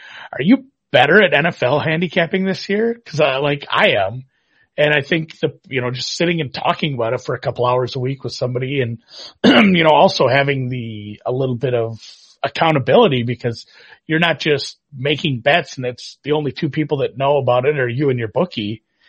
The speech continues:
It's like, you know, we're putting a little bit of accountability, putting it out there in a podcast form, and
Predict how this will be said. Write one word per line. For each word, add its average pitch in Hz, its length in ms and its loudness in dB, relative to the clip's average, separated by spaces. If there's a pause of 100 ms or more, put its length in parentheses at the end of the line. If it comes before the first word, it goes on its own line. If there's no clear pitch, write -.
(160)
It's - 80 -20
like, 131 180 -4
you 170 60 -2
know, 175 80 2
we're 160 120 2
putting 170 220 0
a 170 40 2
little 208 180 6
bit 185 100 4
of 165 80 0
accountability, 165 640 2
putting 151 320 -2
it 127 100 -2
out 185 200 2
there 135 180 2
in 117 60 -4
a 117 40 -4
podcast 113 560 -4
form, 123 300 -2
and 135 140 -8